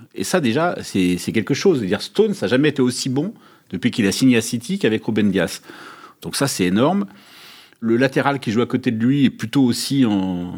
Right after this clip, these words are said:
meilleur qu'avant. Et ensuite, il y a quand même une chose que, qu'on, bon,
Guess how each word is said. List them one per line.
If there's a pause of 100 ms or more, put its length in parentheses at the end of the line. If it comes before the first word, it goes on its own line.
(120)
meilleur
qu'avant. (1080)
Et
ensuite,
il
y
a
quand
même
une
chose
que, (260)
qu'on, (560)
bon,